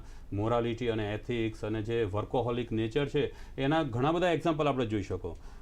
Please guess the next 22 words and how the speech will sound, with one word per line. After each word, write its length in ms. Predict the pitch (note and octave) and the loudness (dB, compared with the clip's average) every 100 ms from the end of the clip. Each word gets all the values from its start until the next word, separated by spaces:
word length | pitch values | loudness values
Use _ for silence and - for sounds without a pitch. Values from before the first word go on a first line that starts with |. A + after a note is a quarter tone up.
| - - - - - - - - - | -12 -12 -12 -14 -14 -14 -16 -14 -6
અમુક 280 | A#2 C#3 D3+ | 0 2 4
એક્ઝામ્પલ 420 | C#3 C#3 D3 D3 | 2 2 4 4
જો 80 | C#3+ | 4
હું 100 | C#3+ | 2
આપવા 220 | C3+ D3+ | 2 2
માંગુ 320 | C#3+ D3 C#3+ | 4 4 2
તો 140 | C3 C#3 | 2 0
બે 300 | A#2 C3+ D3 | 4 4 4
હજારની 260 | C#3+ C#3+ | 4 2
સાલમાં 320 | C#3 C3 C3+ C3+ | 2 2 2 2
જ્યારે 160 | C#3 | 2
અર્થક્વેક 500 | B2+ B2+ - D3 C#3 | 2 0 0 0 2
આવ્યો 200 | D3+ C3+ | 4 2
ત્યારે 220 | A#2 B2 | 2 2
હું 160 | C3 C3 | 2 2
એમ 120 | A#2 | 2
ડીની 180 | B2 B2+ | 2 2
એક્ઝામ 300 | A2 G2+ A2+ | 0 0 0
માટે 180 | A#2+ A2+ | 2 0
પ્રિપરેશન 520 | G#2+ G#2 A#2 A2 G#2+ | -2 -4 -2 -2 -2
કરતો 260 | G2 F#2 F#2+ | -2 -4 -6
હતો. 240 | F#2 | -6